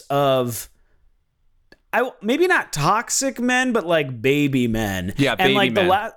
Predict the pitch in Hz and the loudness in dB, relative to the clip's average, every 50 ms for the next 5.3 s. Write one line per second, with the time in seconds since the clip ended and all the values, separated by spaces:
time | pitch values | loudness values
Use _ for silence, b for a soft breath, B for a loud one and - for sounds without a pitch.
0 | _ - 175 156 196 185 175 185 196 208 247 330 - 285 247 247 220 185 - - | _ -12 -4 0 0 2 2 2 2 2 0 -4 -4 -4 -4 -4 -2 -2 -2 0
1 | 220 208 202 202 196 202 180 180 160 - 180 160 139 156 151 143 127 131 135 131 | 0 0 0 -2 0 2 0 0 2 2 0 0 2 2 0 0 0 0 0 0
2 | 127 120 - - 123 110 98 95 95 92 - 135 120 117 120 131 147 156 131 120 | 0 0 0 -2 -4 -4 -4 -6 -4 0 0 2 2 2 2 2 2 2 2 0
3 | 127 123 117 110 107 104 104 101 101 101 165 160 165 165 170 180 196 - - 175 | 0 2 2 2 2 2 0 0 0 0 0 2 2 4 2 2 0 0 0 -2
4 | 175 160 156 190 208 220 220 220 240 302 330 320 - 233 277 277 277 247 190 185 | -2 0 0 0 0 0 0 0 0 0 0 0 -2 -4 0 0 2 2 2 0
5 | 214 202 196 196 196 202 | 0 0 0 -2 -4 -4